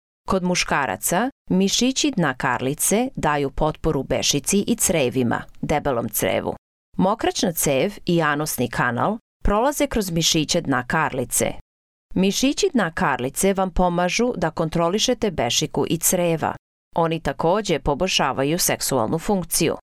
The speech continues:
Bitno je da održavate jake mišiće dna karlice. Zašto treba da vežbam mišiće dna karlice? Muškarci svih uzrasta treba da imaju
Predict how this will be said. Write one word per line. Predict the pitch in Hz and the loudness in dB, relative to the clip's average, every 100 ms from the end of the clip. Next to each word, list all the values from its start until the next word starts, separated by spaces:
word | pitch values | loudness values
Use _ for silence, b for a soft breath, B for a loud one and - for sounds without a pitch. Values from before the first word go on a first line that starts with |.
| _ _ _ - | _ _ _ -2
Bitno | 170 247 240 156 | 0 -2 0 -2
je | 120 120 | 0 -2
da | - 139 | 0 0
održavate | 147 156 165 160 160 170 | 0 0 0 0 0 0
jake | 165 151 165 226 | 2 0 0 0
mišiće | 220 196 - 127 - 139 | 2 0 0 0 0 0
dna | 135 127 104 | 0 -2 0
karlice. | - 151 131 - - - - - _ _ _ _ _ _ _ _ _ - | 0 0 -2 -6 -4 -2 -4 -10 _ _ _ _ _ _ _ _ _ 0
Zašto | 160 285 - 349 | 0 0 -2 -4
treba | - 190 196 | -2 -2 0
da | 180 | -2
vežbam | 156 139 - 151 | 0 -2 -2 -2
mišiće | 156 - 123 - 127 | 0 0 0 0 0
dna | 123 | -2
karlice? | 110 196 180 113 117 - - - _ _ _ _ _ _ _ _ _ | -2 -2 -2 -4 -4 -2 -4 -6 _ _ _ _ _ _ _ _ _
Muškarci | 185 185 - 196 226 - 208 | 0 0 0 0 0 0 0
svih | - - 247 294 - | 2 0 0 0 0
uzrasta | 165 - - - 165 208 | 0 0 -4 -2 -2 -2
treba | - 214 254 | -2 -2 -2
da | 226 | 0
imaju | - 151 151 151 | 0 2 2 0